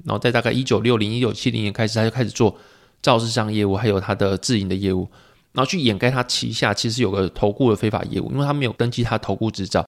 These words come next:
就算登记好，他其实也没有做任何的投资行为，他就是把钱一直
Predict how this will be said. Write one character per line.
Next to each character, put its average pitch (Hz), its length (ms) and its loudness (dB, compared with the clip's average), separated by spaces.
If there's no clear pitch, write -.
就 196 120 4
算 165 100 4
登 139 160 4
记 135 180 2
好， 98 140 2
他 143 180 0
其 131 160 0
实 - 160 0
也 104 60 2
没 107 120 0
有 107 100 2
做 113 220 6
任 113 80 4
何 110 120 -2
的 101 80 2
投 - 140 0
资 117 120 -4
行 110 160 -2
为， 98 80 -2
他 120 80 -2
就 143 100 0
是 139 80 2
把 - 280 -2
钱 113 320 2
一 170 100 0
直 123 240 0